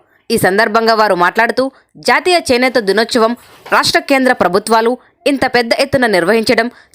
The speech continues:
చేనేత కుటుంబాలకు, ప్రతి ఒక్క కార్మికులకే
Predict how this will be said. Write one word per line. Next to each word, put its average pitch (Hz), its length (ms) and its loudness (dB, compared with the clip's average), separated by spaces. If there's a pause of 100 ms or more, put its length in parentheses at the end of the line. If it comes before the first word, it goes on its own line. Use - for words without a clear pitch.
(100)
చేనేత 349 260 2
కుటుంబాలకు, 247 680 0 (320)
ప్రతి 214 280 0
ఒక్క 262 280 0
కార్మికులకే 220 760 0